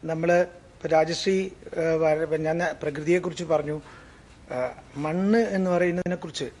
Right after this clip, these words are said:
നമ്മളിതെല്ലാം പറയുമ്പോഴും, നമ്മൾ കലാകാരൻ്റെ വിഷമങ്ങളെക്കുറിച്ചും മറ്റ് മേഖലകളിൽ പ്രവർത്തിക്കുന്ന ആളുകളെക്കുറിച്ച് പറയുമ്പോഴൊക്കെ നമ്മൾ, ആ, ശ്രദ്ധിക്കപ്പെടാതെ പോകുന്നൊരു മേഖലയാണ് കൃഷി. ഈ കൃഷിക്കാരനില്ലെങ്കിൽ വാസ്തവത്തിൽ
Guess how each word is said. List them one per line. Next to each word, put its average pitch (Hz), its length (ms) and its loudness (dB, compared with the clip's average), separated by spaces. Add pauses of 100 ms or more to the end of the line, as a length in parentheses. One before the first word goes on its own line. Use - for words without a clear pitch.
(120)
നമ്മളിതെല്ലാം 170 600 2
പറയുമ്പോഴും, 185 540 0 (920)
നമ്മൾ 151 260 -2
കലാകാരൻ്റെ 175 640 4
വിഷമങ്ങളെക്കുറിച്ചും 170 1000 -4
മറ്റ് 175 380 -2
മേഖലകളിൽ 165 560 0
പ്രവർത്തിക്കുന്ന 156 480 -4
ആളുകളെക്കുറിച്ച് 151 640 -4
പറയുമ്പോഴൊക്കെ 139 760 -6
നമ്മൾ, 147 360 -4 (920)
ആ, 127 300 0
ശ്രദ്ധിക്കപ്പെടാതെ 208 840 2
പോകുന്നൊരു 180 320 -2
മേഖലയാണ് 156 500 -2 (100)
കൃഷി. 147 300 0 (1400)
ഈ 202 80 6
കൃഷിക്കാരനില്ലെങ്കിൽ 208 1600 2
വാസ്തവത്തിൽ 165 680 -2